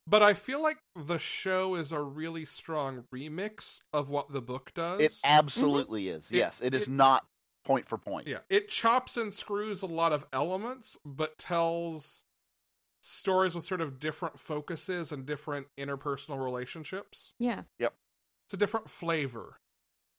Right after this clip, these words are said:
Speaker 2: It absolutely is. But just, I want
Speaker 1: Yeah.
Speaker 2: people to be informed going into it that, yeah. So if you wanna, and,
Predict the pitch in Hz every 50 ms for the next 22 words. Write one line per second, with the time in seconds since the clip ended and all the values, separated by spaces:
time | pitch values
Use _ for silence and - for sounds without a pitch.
0 | _ _ - 120 123 - - 127 131 135 131 127 - - 139 127 123 120 113 -
1 | - 113 107 85 101 95 87 82 87 - - _ _ _ _ _ _ - 123 120
2 | 113 - _ _ _ _ _ _ _ _ _ - 127 123 - - - - _ _
3 | _ _ _ _ - 104 107 107 107 107 - - 117 107 - 110 95 107 90 113
4 | 110 104 104 101 98 - 113 113 110 104 98 95 92 95 95 98 92 92 92 90
5 | - - 87 85 82 - _ - 82 82 - _ _ - 85 80 67 - - _
6 | _ _ _ - _ _ _ - - 139 131 127 120 113 104 - 127 127 127 135
7 | 131 131 127 127 127 123 120 - 123 123